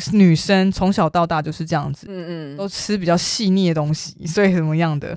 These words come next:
Speaker 1: 还是说，
Speaker 2: 嗯。
Speaker 1: 呃，身体的素-，素质上，就是，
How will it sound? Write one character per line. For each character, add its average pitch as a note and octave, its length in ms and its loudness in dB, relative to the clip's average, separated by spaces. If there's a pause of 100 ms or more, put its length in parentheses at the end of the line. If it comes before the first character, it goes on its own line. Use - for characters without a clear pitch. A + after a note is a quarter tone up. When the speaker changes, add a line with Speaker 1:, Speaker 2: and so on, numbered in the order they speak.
(320)
Speaker 1:
还 G#3+ 140 2
是 C4+ 100 4
说， B3 400 6
Speaker 2:
嗯。 E3 260 -16 (100)
Speaker 1:
呃， E3+ 300 4
身 D4 220 2
体 B3+ 140 0
的 F3 180 2
素-， G3+ 440 0 (200)
素 C#4 280 0
质 D#3 240 -8
上， E3 240 0
就 F3+ 100 -4
是， F3+ 240 -4